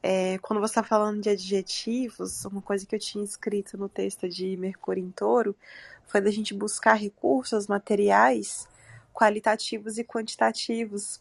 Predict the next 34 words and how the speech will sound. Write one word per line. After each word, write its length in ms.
quando 160
a 40
gente 140
estiver 520
ali, 300
né, 240
se 120
expressando, 680
às 60
vezes, 160
sei 80
lá, 100
vai 180
dar 140
uma 140
palestra 920
ou 140
vai 120
conversar 520
com 680
clientes, 640
né, 100
pra 160
quem 400
<laughs> 20
às 120
vezes 160
tem 360
um 40
negócio, 720
né, 260
tentar 420
colocar 540
ali 420